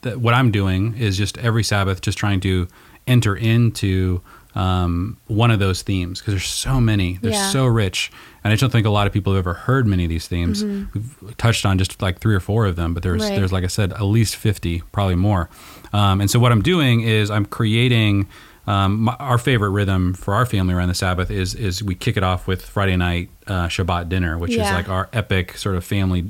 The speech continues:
Speaker 1: family meal. And I begin by, uh, going through one of these reflections, like Kelsey was describing. We had just this one on slavery,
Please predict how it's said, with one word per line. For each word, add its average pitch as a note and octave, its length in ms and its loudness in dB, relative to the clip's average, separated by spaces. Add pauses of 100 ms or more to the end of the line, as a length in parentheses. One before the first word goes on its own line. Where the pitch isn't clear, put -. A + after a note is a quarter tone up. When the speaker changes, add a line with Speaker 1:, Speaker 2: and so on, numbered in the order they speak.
(160)
Speaker 1:
family G#2+ 280 4
meal. G2+ 380 4 (380)
And G2+ 420 2 (100)
I G2+ 440 2 (200)
begin A2 540 4 (280)
by, F#2+ 560 2 (280)
uh, G#2 100 0
going G#2 260 2
through A#2 220 0
one G2 140 2
of F#2+ 60 2
these F2+ 120 2
reflections, F#2 420 -2
like F2+ 120 -2
Kelsey F#2+ 240 0
was F2+ 100 0
describing. F2 560 0
We F2 80 0
had F#2+ 160 2
just F#2 160 -2
this F2+ 200 -4
one G2 280 2
on F2+ 120 2
slavery, F2+ 600 0